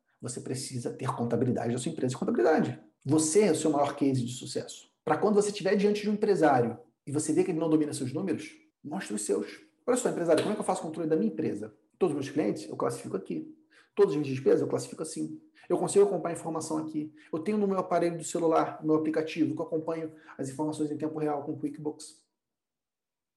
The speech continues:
Eu consigo ter uma reunião com sócios pra analisar os números." A minha vida mudou depois que eu tive acesso a essas informações.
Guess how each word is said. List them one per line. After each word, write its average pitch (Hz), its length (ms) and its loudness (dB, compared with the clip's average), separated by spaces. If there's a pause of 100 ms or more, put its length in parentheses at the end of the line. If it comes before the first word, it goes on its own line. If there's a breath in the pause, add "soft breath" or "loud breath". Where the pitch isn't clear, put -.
(440)
Eu 160 80 -2
consigo 170 300 -2
ter 196 100 -2
uma 165 100 0
reunião 165 240 -2
com 160 120 -8
sócios 156 360 -2
pra 151 100 0
analisar 147 280 0
os 147 100 -2
números." 151 400 -6 (1800)
A 143 40 -8
minha 147 120 2
vida 160 180 0
mudou 160 260 0
depois 143 220 0
que - 60 -10
eu - 40 -16
tive 131 120 -2
acesso 123 240 -4
a - 20 -14
essas - 140 -14
informações. 120 680 -12